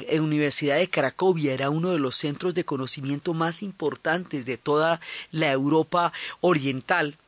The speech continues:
tenían una política de apertura y una política de, de, de puertas abiertas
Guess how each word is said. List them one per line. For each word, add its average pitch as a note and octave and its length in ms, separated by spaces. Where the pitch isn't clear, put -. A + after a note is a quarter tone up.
tenían F#3+ 380
una G3+ 200
política E3 840
de D3+ 260
apertura D#3 800
y E3 100
una E3 180
política D#3+ 600
de, C#3 300
de, D#3+ 560
de D3+ 180
puertas F3 460
abiertas D#3+ 680